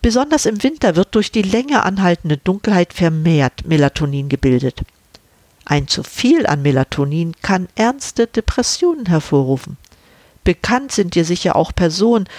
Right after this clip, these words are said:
die an einer sogenannten Winterdepression leiden.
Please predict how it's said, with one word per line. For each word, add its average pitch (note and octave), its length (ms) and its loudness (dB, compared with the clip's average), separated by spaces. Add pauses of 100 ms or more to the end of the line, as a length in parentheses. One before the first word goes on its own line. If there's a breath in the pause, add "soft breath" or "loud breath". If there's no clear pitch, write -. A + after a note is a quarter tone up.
(220 loud breath)
die G3 140 2
an F3+ 120 -4
einer F3 280 2
sogenannten F3 800 0
Winterdepression D3+ 880 -2
leiden. B2+ 360 -4